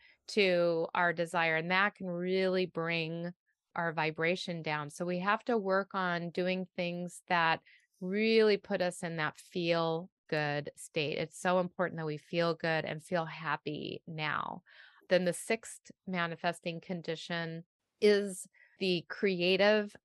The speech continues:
attraction. And what that is all about is really listening, really paying attention and receiving the insights, the intuition, the ideas from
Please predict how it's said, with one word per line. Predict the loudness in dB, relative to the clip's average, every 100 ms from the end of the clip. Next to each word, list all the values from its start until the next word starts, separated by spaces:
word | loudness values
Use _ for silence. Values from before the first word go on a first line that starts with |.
| -4
attraction. | -4 -4 -4 0 0 -4 -8 -8 -10 -4
And | -2 -2 -4 -8 -10
what | 0 0 4
that | 4 4 2
is | 0 2
all | 2 2
about | 0 0 2 0 0
is | -2 -2
really | -2 0 2 2
listening, | 2 0 0 -4 -4 -4 -4
really | 0 2 0
paying | -2 -4 -2 -2
attention | -6 -6 -6 -6 -6 -4
and | -4
receiving | -6 -6 -8 -6 -4 -2 -2 -4 -4
the | -4
insights, | -4 -6 -6 -2 0 2 0 -2
the | -8
intuition, | -6 -8 -10 -4 -2 -2 -4 -4 -4 -6
the | -8 -4
ideas | -2 -2 -4 0 2 2 0 -2 -8 -20 -20 -20 _ _ 2
from | 4 4 2